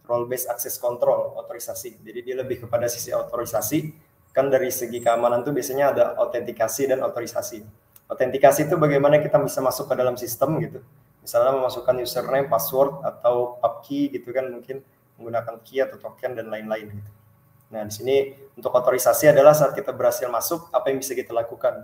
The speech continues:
kan kayak gitu. Nah, di mana di sini di Kubernetes juga itu ada R B A C. Nah, saat kita masuk ke dalam cluster atau kita user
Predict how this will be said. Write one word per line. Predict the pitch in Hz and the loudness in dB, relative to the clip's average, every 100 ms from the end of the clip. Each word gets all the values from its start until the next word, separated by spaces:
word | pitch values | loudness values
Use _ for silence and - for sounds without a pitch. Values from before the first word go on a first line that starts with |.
| 117 | -10
kan | 117 | -10
kayak | 110 107 104 | -12 -14 -16
gitu. | - _ _ _ _ | -20 _ _ _ _
Nah, | 107 | -12
di | 107 | -6
mana | 113 135 | 0 0
di | 143 | 0
sini | - 135 147 | -4 -4 -4
di | |
Kubernetes | 139 120 127 127 117 | -4 -8 -6 -8 -8
juga | 117 135 | -2 -2
itu | 139 | 2
ada | 135 127 123 - | 2 4 4 2
R | 120 113 | 0 0
B | 113 | -2
A | 113 | -2
C. | 120 135 - _ _ _ 101 | -6 -10 -12 _ _ _ -18
Nah, | |
saat | 101 113 | -12 -12
kita | - 127 | -8 -2
masuk | 131 147 147 | -2 -2 -2
ke | 131 | 2
dalam | 127 127 | 2 4
cluster | 143 147 147 151 - | 4 6 8 8 6
atau | 131 | -4
kita | 135 - 131 131 | -8 0 0 0
user | 123 | -4